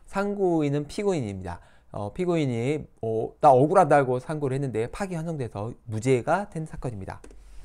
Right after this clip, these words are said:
적용 법령은 형법 제삼백이십사 조고요. 폭행 또는 협박으로 사람의 권리 행사를 방해하거나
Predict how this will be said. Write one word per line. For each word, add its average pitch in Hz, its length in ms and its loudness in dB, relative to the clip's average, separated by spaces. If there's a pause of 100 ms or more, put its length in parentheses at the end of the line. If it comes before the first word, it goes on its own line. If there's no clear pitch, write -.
(1120)
적용 170 280 2
법령은 147 480 4
형법 196 340 -2
제삼백이십사 175 800 0
조고요. 110 560 0
폭행 220 460 -4
또는 175 180 2
협박으로 147 680 0
사람의 185 520 0
권리 139 260 -2
행사를 143 320 -2
방해하거나 123 760 -4